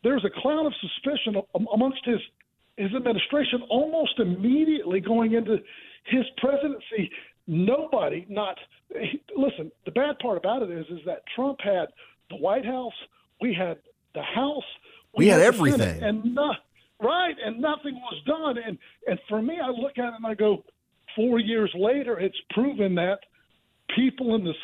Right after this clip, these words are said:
Speaker 1: sphere of Hillary Clinton really maybe pushed this possibly so that she could shield herself from that actual part of being indicted herself. For me, that's,
Speaker 2: Okay,
Speaker 1: that's the
Speaker 2: yeah,
Speaker 1: crazy
Speaker 2: so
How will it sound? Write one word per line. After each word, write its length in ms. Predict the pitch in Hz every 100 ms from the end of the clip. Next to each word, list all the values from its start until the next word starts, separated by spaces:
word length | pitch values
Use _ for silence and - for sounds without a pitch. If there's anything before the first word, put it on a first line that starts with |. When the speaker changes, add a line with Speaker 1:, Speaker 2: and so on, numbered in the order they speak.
| -
Speaker 1:
sphere 260 | 247 277
of 60 | 233 -
Hillary 280 | 240 233 190
Clinton 380 | - 330 330 262 - - - - -
really 680 | 143 196 320 349 302 247 - _ -
maybe 440 | 185 233 302 269 - -
pushed 340 | 254 311 - -
this 240 | 190 214 - - - _ _ -
possibly 800 | 202 262 277 - 233 240 240 - - _ - -
so 180 | 233 214
that 120 | 214 - -
she 120 | 240 -
could 140 | 196 - -
shield 300 | 247 294 311 -
herself 560 | 214 185 - 185 202 - _ _ _ _ - -
from 420 | 208 262 233 220 - _ _ _ _ -
that 280 | 226 269 -
actual 680 | 196 220 214 - 220 220 214 - _ _ -
part 300 | 233 208 202
of 320 | - 196 202 - - _ _ _ 143
being 260 | 208 254 254
indicted 520 | 262 180 185 214 220
herself. 440 | 208 - 294 240 -
For 120 | 196
me, 280 | 214 349 311
that's, 200 | 269 277 -
Speaker 2:
Okay, 280 | 180 165 311
Speaker 1:
that's 160 | 135 131
the 80 | 208
Speaker 2:
yeah, 60 |
Speaker 1:
crazy 200 | - 269
Speaker 2:
so 200 | 208 170